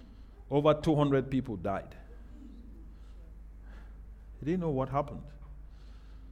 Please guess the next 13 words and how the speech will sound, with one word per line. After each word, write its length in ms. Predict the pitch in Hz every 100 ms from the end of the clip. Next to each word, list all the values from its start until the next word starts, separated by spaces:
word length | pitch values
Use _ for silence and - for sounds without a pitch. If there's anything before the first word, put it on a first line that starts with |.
| - -
He 60 | 147
didn't 100 | 262
know 100 | 247
how 220 | 226 233
he, 260 | 240 226 220 - - - - - - - - - - - - - -
<laughs> 100 | 233 - 262 226 - - - - - - - - - -
he 120 | 190
bought 320 | 143 151 180
the 80 | 175
ticket. 340 | 165 - - - - - - - - - - -
When 260 | 151 185
they 120 | 180
printed 680 | 180 - 247 247 254 233 233